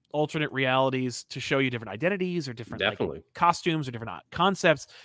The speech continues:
Speaker 1: Um, for me, it's fun to see how the, like, reference to Spider-Man, uh, is, like,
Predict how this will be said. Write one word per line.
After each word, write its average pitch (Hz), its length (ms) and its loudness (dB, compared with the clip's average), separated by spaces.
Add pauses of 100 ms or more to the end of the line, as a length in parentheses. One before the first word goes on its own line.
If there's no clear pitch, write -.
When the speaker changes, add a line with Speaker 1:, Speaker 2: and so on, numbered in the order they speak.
(240)
Speaker 1:
Um, 123 220 -6
for - 180 0
me, 254 200 4
it's 226 140 2
fun 196 200 4
to 165 60 2
see 160 260 2
how 151 500 6
the, 131 240 0
like, 120 240 -2 (340)
reference 143 680 2
to 139 240 -4
Spider-Man, 117 720 -2 (420)
uh, 104 240 -2 (100)
is, 120 540 -4 (680)
like, - 360 -16